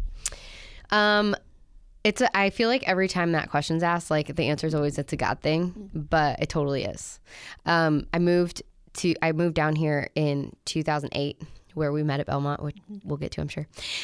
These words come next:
Speaker 1: Um, and and, uh,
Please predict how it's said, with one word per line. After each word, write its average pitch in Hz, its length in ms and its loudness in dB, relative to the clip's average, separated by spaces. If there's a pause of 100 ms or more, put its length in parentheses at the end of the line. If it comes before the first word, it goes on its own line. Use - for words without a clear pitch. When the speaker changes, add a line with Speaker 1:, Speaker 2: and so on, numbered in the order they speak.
(140)
Speaker 1:
Um, 185 420 4
and 175 560 2 (580)
and, 170 340 2 (100)
uh, 147 360 2